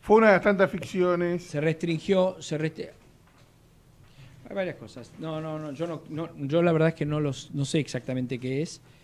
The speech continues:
Speaker 2: pero, eh, hay una parte de la sociedad que es muy histérica y es que, que le
Speaker 1: Mm.
Speaker 2: digas, viste, una cosa es que vos supongas que tu hija está embarazada con el noviecito nuevo este que tuvo la semana pasada y que tu mujer te mete los cuernos. Y pero como no te lo cuentan o te lo niegan, vos vivís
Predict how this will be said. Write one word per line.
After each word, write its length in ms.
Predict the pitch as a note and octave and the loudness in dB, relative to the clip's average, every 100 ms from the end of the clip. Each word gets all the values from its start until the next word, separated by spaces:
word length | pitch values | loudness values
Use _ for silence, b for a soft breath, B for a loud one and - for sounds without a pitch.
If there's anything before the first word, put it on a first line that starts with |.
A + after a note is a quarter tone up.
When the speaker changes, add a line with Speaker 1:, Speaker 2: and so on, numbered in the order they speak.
| b b b _ | b b b _
Speaker 2:
pero, 720 | C#3 C#3 C3 C3 C3 B2+ B2+ - - _ - - - | -2 0 0 0 0 -2 -4 -12 -20 _ -20 -20 -18
eh, 280 | - C#3+ - D3 | -10 -10 -8 -2
hay 160 | D3 | 0
una 180 | F3 D3+ | 2 0
parte 260 | D#3 D#3 D#3+ | 0 0 -2
de 40 | |
la 80 | C3 | -4
sociedad 220 | B2+ C#3 | -4 -4
que 60 | C3+ | -2
es 60 | |
muy 120 | C3+ | -2
histérica 560 | C3+ C3+ D#3+ C#3+ D#3+ E3+ | -2 -2 -2 -2 -4 -6
y 100 | D3 | -8
es 60 | C3 | -12
que, 160 | - A#2+ | -10 -12
que 100 | B2+ | -8
le 100 | C3+ | -4
Speaker 1:
Mm. 40 | |
Speaker 2:
digas, 500 | E3 D#3+ D3+ C#3 - b b b b b b - | -2 -2 -2 -6 -10 b b b b b b -10
viste, 220 | D#3 - | -8 -6
una 220 | - F3+ | -6 -6
cosa 220 | F#3+ G3+ | -6 -6
es 60 | G3+ | -8
que 140 | - | -6
vos 300 | D#3 E3 E3 - | -4 -4 -6 -12
supongas 420 | - E3 A3 G3+ | -12 -10 -8 -8
que 120 | D#3+ | -8
tu 180 | C#3+ D3+ | -6 -6
hija 160 | D#3+ | -6
está 160 | D3 C#3+ | -8 -8
embarazada 680 | C3+ C3 A#2 - C3+ C3 B2 | -6 -6 -8 -6 -4 -4 -6
con 100 | A#2+ | -8
el 120 | A#2 | -8
noviecito 560 | A2+ A2+ - B2+ A#2+ | -8 -10 -10 -12 -10
nuevo 340 | A2+ A#2+ A2+ A#2 | -10 -10 -8 -10
este 180 | A2+ G#2+ | -10 -12
que 120 | A2 | -10
tuvo 200 | B2 A2+ | -6 -6
la 80 | G#2+ | -6
semana 280 | - A#2+ A#2+ | -8 -8 -8
pasada 280 | A#2 D#3+ D#3+ | -8 -6 -6
y 40 | |
que 80 | C3 | -6
tu 120 | A#2+ | -8
mujer 240 | A#2 - C3 | -8 -8 -8
te 100 | A#2+ | -6
mete 220 | A#2 A#2 | -6 -8
los 100 | G2 | -10
cuernos. 440 | - F#2 E2+ D#2 - - - B B B B B | -10 -10 -12 -16 -18 -20 -20 B B B B B
Y 120 | C#3+ | -8
pero 240 | C#3+ C#3+ C#3 | -2 -2 -2
como 180 | - C#3+ | -6 -6
no 120 | F3 | -6
te 80 | F3+ | -4
lo 120 | F3 D#3+ | -6 -4
cuentan 520 | F#3 C#3+ C3+ C#3 D3+ | -4 -4 -4 -6 -6
o 100 | - | -10
te 120 | - | -6
lo 100 | C3+ | -4
niegan, 420 | D#3+ F3+ E3 F3 D3 | -2 0 0 -2 -2
vos 180 | E3+ | -4
vivís 520 | E3+ D3+ D3+ D#3+ - | -4 -4 -2 -4 -8